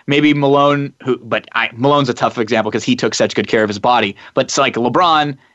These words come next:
takes so much care of his body and put so much more money into it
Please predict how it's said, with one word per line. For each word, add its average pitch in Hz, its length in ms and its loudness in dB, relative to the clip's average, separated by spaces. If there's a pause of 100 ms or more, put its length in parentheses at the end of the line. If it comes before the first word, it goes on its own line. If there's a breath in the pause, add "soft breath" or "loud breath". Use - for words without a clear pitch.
(100)
takes 135 240 -4
so 147 120 0
much 139 360 -2
care 139 180 0
of 135 40 2
his 131 100 -2
body 131 300 2
and 113 100 -2
put - 140 -4
so 143 100 -2
much 131 200 -2
more 120 120 2
money 143 320 2
into 123 280 0
it 120 200 2